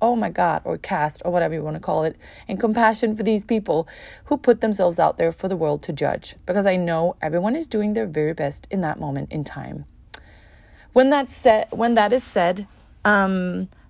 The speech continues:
a part of me was actually a little suspicious, or maybe it's just because they are a different generation, they are a different breed, but there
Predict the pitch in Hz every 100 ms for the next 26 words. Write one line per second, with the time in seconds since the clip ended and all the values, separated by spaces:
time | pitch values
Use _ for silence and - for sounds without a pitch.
0 | - 240 247 - 240 392 480 339 262 240
1 | 233 226 220 208 226 262 - 427 311 220
2 | 233 247 214 - - 269 254 - 262 -
3 | 202 - - 226 220 214 233 254 - -
4 | - 185 - 185 196 170 165 - - _
5 | - - - - - - - _ - -
6 | - - - - - - - - - _
7 | - - - _ 180 185 185 180 175 170
8 | 170 - 156 180 170 175 170 160 170 247
9 | 302 - 294 302 208 180 160 147 160 156
10 | 156 - 294 285 269 269 269 269 - -
11 | - - - - 240 - 247 240